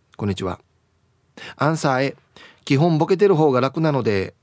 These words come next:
明らかにおかしいだろうと思う時以外はほぼ突っ込みません。ヒープーさんはダールバーなどコンビでの番組はツッコミが多いですが、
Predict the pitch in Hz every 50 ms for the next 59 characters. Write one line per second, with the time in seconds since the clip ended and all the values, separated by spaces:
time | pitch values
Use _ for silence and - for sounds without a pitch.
0 | _ _ 123 110 - 135 135 131 156 170 190 180 151 170 151 - 175 190 170 151
1 | 143 151 147 147 127 123 131 131 123 127 - - 135 135 143 151 147 143 135 -
2 | 120 120 120 127 113 101 90 85 82 78 80 - 143 151 147 147 - - - -
3 | 135 120 117 110 - 120 113 - - - _ _ _ _ _ _ _ _ - -
4 | - - - - - - - 165 165 190 196 156 175 170 160 156 147 143 143 139
5 | 127 131 165 175 180 202 196 170 180 160 147 139 123 117 98 - - - - -
6 | _ _ - - 202 208 214 202 180 160 147 127 135 139 139 135 131 139 139 143
7 | 143 143 - - - - - 165 151 175 180 180 170 156 143 135 - - 123 98
8 | 95 87